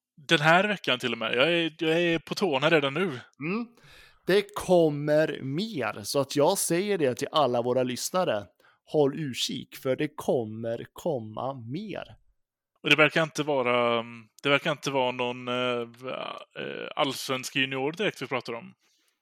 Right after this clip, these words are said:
Speaker 2: Nej, vi pratar om något större. Vi pratar om något större. Eh, och det här har vi fått från en extremt säker källa, vill jag bara säga.
Speaker 1: Mm.
Speaker 2: Så att, eh, det kommer mer.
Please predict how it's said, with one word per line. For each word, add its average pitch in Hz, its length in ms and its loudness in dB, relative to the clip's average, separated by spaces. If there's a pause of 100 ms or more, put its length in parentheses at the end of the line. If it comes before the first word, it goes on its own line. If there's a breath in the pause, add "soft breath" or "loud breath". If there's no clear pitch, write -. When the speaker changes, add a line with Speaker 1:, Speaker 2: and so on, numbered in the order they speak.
(400)
Speaker 2:
Nej, 175 280 2
vi 175 140 -2
pratar 190 420 2
om 202 140 0
något 202 120 0
större. 185 520 -2
Vi 139 120 -4
pratar 175 260 2
om 165 40 -2
något 175 100 -4
större. - 340 -4 (640 loud breath)
Eh, 117 140 2
och 131 220 0 (100)
det 139 60 0
här 170 200 4
har 170 140 4
vi 165 120 -2
fått 156 280 -4
från 151 300 -2
en 151 220 0 (160)
extremt 165 760 0
säker 104 600 0
källa, 104 400 -4
vill 107 100 -6
jag 104 80 -6
bara 98 120 -2
säga. 104 300 -6 (180)
Speaker 1:
Mm. 139 420 -12 (260)
Speaker 2:
Så 123 240 -2
att, - 180 -6
eh, 123 200 2
det 156 160 -4
kommer 190 280 2
mer. 170 300 -4